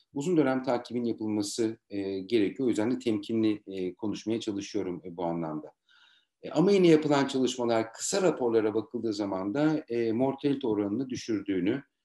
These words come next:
e, ve stokin, e, dengesinin sağlandığını gösteren çalışmalar, e, var. E, kısa metraj, e, çalışmalarından bahsediyorum. Diğer taraftan dediğimiz gibi bakın hangi hücreler kullanılıyor. Buradan çok net görebiliyoruz. Kemik iliği kaynaklı mezenkimal kök hücreleri, umbilical cord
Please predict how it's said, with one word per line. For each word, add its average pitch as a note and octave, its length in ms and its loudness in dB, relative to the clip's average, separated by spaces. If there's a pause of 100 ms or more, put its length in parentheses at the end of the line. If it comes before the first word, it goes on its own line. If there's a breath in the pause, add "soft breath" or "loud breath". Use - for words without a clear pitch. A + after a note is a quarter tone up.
(320)
e, A2 200 0
ve B2 120 2
stokin, D3+ 640 2
e, G#2 440 0
dengesinin A2 500 0
sağlandığını A#2 800 -2
gösteren B2 420 0
çalışmalar, A2 760 -4 (140)
e, G#2 280 -4
var. B2+ 280 -4
E, G#2+ 160 -2
kısa A2+ 200 -2
metraj, F#2+ 580 -4
e, F2+ 140 -8
çalışmalarından F#2 720 -6
bahsediyorum. - 340 -16 (920 soft breath)
Diğer G#3 200 4
taraftan G#3+ 480 0
dediğimiz F#3 340 -2
gibi E3 160 2
bakın E3+ 220 2
hangi E3+ 280 2
hücreler D#3 360 4
kullanılıyor. C3 440 0
Buradan C#3+ 280 0
çok - 220 -10
net B2 200 -4
görebiliyoruz. G#2 560 -2
Kemik D3+ 320 2
iliği C3 180 0
kaynaklı G2+ 460 -2
mezenkimal E2+ 560 -12
kök - 180 -18
hücreleri, F2 220 -8
umbilical F3 560 0
cord D#3+ 220 0